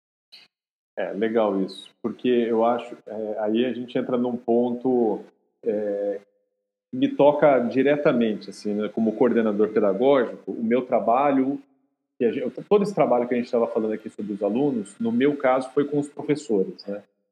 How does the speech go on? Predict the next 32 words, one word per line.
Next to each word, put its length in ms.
Então 120
a 40
gente 100
também 200
não 100
pode 280
esquecer 360
que 80
os 60
professores 420
também 180
passaram 680
por 180
todo 180
esse 120
período 520
e 60
também 220
tiveram 260
as 100
mesmas 460
<laughs> 20
angústias, 680
né? 240
E 80
a 20
gente 180
também 320
precisou 380
ressocializar 880
professor 560
também. 340